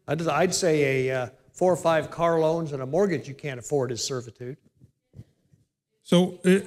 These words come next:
Speaker 2: uh, the King James uses tribute a lot. Most, most of the,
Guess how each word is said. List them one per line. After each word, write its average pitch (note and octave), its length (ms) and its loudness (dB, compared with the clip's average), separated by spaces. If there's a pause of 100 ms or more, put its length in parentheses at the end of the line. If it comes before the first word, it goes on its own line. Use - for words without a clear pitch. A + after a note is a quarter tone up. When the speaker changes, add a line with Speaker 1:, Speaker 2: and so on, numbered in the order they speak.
(240)
Speaker 2:
uh, G3 120 0 (240)
the E3 120 6
King A#3 320 6
James F3 380 6
uses D#3 320 6
tribute A#2+ 460 2 (280)
a B2 60 2
lot. A2 280 2 (420)
Most, C3+ 420 6
most D#3+ 300 6
of D#3 60 2
the, D3 220 6